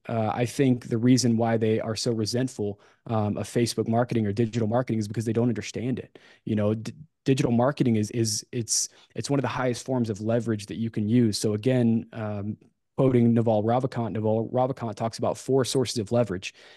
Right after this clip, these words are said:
and it's either labor, capital, media, or code. And the top of the pyramid being media and code, because it's permissionless. Like, you don't need permission. Uh, for labor, you need permission. You need people's willingness to work in your office and do what you're asking them to do, and you have to pay them a wage.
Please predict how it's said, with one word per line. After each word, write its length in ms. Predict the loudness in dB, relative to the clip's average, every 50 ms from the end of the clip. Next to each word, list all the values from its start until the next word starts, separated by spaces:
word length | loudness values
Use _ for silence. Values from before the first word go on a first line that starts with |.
| -6 -2
and 80 | -2
it's 100 | 0 0
either 140 | 2 2 2
labor, 540 | 4 4 4 4 4 2 0 -4 -4 -6 _ _ _ _ -4
capital, 540 | -2 -2 -2 0 0 0 0 0 -2 -6 _ _ _ -2
media, 540 | 0 2 4 4 4 4 4 2 0 -2 -8 -16 -16 -14
or 140 | -14 -14 _ -10
code. 400 | -4 -2 -2 0 -2 -4 -8 -14 _ -20 -20 -20 -20 -18 -8
And 260 | -4 -2 0 0 0 0
the 120 | -2 -2
top 360 | -4 -2 -2 0 0 -2 -2
of 120 | -4 -6 -6
the 60 | -6
pyramid 580 | -2 0 2 2 2 2 2 0 -2 -4 0
being 260 | 0 2 2 4 4 4
media 400 | 4 4 4 4 4 2 0 -2
and 180 | -6 -10 -8
code, 360 | -4 -2 -2 -2 -2 -4 -6
because 260 | -8 -8 -6 -6 -8 -8
it's 100 | -10 -8
permissionless. 680 | -4 -2 -2 0 0 0 -2 -2 -4 -6 -8 -8 -10
Like, 120 | -8 -4 -2
you 60 | 0
don't 220 | 0 0 2 4
need 180 | 4 4 4 2
permission. 480 | 2 2 2 2 2 0 -4 -6 -8 -10 _ -20 -20 -20 -20 -18 -8 -4
Uh, 140 | -2 -2 -2
for 220 | 0 0 0 0
labor, 420 | 4 4 4 4 4 4 4 2
you 200 | 2 2 2 4
need 220 | 4 4 4 2 -2
permission. 440 | 0 2 2 2 2 -2 -2 0 0
You 60 | 2
need 140 | 2 0 0
people's 440 | -2 -4 -2 -2 -6 -6 -8 -4
willingness 400 | -2 0 2 2 2 2 0 0
to 80 | -4 -8
work 320 | -4 -2 -4 -4 -2 -2
in 80 | 0 0
your 120 | 0 0
office 460 | 0 -2 -4 -6 -8 -10 -8 -8 -8 -8 -10 -20 -20 -12 -4
and 200 | 0 2 4 4
do 160 | 6 6 6
what 220 | 6 6 4 2 2
you're 120 | 0 0
asking 380 | 2 2 0 -2 -2 -2 0 0
them 140 | 0 0 -2
to 80 | -4
do, 280 | -2 0 0 2 2 2
and 100 | 2 2
you 80 | 0
have 140 | 0 -2 -4
to 80 | -8 -10
pay 280 | -6 -4 -2 0 0
them 120 | 0 0 -2
a 60 | -2
wage. 460 | -2 -2 -2 -4 -4 -6 -8 -12 -16